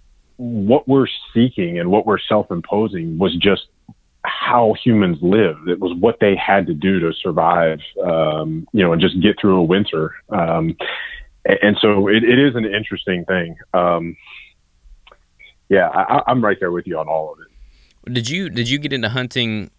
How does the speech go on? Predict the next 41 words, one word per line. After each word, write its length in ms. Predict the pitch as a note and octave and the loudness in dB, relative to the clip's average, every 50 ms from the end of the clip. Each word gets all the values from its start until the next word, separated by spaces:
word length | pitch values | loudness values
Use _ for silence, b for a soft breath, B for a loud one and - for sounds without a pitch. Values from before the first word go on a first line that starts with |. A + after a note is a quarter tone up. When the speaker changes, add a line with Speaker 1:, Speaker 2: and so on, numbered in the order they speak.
| _ _ - | _ _ -8
Speaker 2:
you 120 | A2 G#2 | -6 -6
know, 120 | G2 F#2 | -4 -4
via, 420 | F2+ F#2 A2 G#2+ G#2 G2+ F#2+ F#2 E2+ - | -4 -4 -2 -2 0 -2 -2 -4 -6 -8
like, 180 | E2+ F2 - - | -12 -12 -12 -14
your 60 | - | -12
father, 600 | - - A#2 A#2+ B2+ C3 B2+ C3 C3+ C#3 C3+ - b b b b b b | -6 -2 -2 -2 -2 -2 -4 -4 -4 -4 -4 -6 b b b b b b
or 280 | - G#2+ G#2 G#2 F#2 F2 | -6 -4 -2 -2 -2 -4
h-, 80 | - - | -6 -10
how 160 | - - B2+ | -8 -4 -4
did 140 | B2 A2 G2+ | -4 -4 -4
you 80 | A#2 A2+ | -6 -6
kinda 220 | - A#2 G#2 G2 | -4 -4 -4 -4
go 140 | F#2 G#2 G#2 | -4 -4 -4
down 180 | G2 F#2+ F#2+ F#2+ | -4 -4 -4 -4
that, 200 | G2+ G2+ - - _ _ - | -4 -4 -6 -8 _ _ -14
that 260 | F#2 F#2 G2 F#2+ F2 | -8 -6 -6 -4 -4
road? 320 | F#2+ G2 F#2 F2 E2 - - _ _ _ _ _ _ _ _ _ _ - - - - - _ _ _ _ _ _ _ _ _ _ _ _ _ - - - - - - - | -4 -6 -6 -6 -8 -10 -16 _ _ _ _ _ _ _ _ _ _ -20 -20 -20 -20 -20 _ _ _ _ _ _ _ _ _ _ _ _ _ -20 -18 -14 -12 -6 0 2
Speaker 1:
So 260 | C3+ C3 C3 C3 A#2+ | 4 4 4 4 2
it, 240 | A#2+ B2+ B2 - _ - | 2 0 0 0 _ -4
my 260 | A2+ B2 D3+ G3+ A3 | -2 2 2 2 2
story 300 | - - - B2 B2 A#2+ | 0 0 0 2 4 4
is 60 | G#2 G#2 | 4 2
actually 280 | A2 - - A2 G2 | 0 0 -2 -4 -6
pretty 280 | - - C3 A#2+ F#2+ F2 | -2 2 2 2 2 2
interesting, 600 | G#2+ A2 G2+ F#2 - - F#2+ F#2 F#2+ F#2 F#2+ - - | -2 -4 -4 -8 -4 -2 -2 0 0 0 -2 -2 0
or, 160 | E2+ F2+ F2 | 0 2 2
or 160 | - F#2 F#2+ | 4 4 2
I 40 | F2+ | 4
guess 160 | E2+ G#2+ G2 - | 2 2 0 0
it's, 140 | G#2 E2 - - - | -4 -8 -6 -4 -4
it's 140 | G#2+ - - | 0 2 2
a 40 | G#2+ | 4
little 220 | A2 B2 A#2+ G2+ | 4 4 4 2
different 420 | E2 E2 G#2 G2+ - G2+ F#2+ F2+ | 2 2 0 0 0 0 -2 -2
than 120 | F#2+ F#2 F2 | -2 -2 -2
the 100 | E2+ E2+ | 0 0
average 320 | F2+ F#2 F2 E2+ D#2 - | 0 0 0 -2 -6 -6
person. 460 | - G2 F#2+ - - F2+ E2 D#2+ E2 - _ | -4 -2 -2 -2 -2 -4 -4 -4 -6 -6 _
Um, 320 | - F2 E2+ E2+ E2 E2+ E2+ - | -2 0 0 0 0 0 2 2
my 180 | A2+ A#2+ B2+ | 2 2 2
dad 600 | A#2+ - G#2 G2+ G#2+ A2+ A#2 A#2 A2+ G#2 G2 - | 2 2 2 4 4 4 4 2 0 -2 -6 -10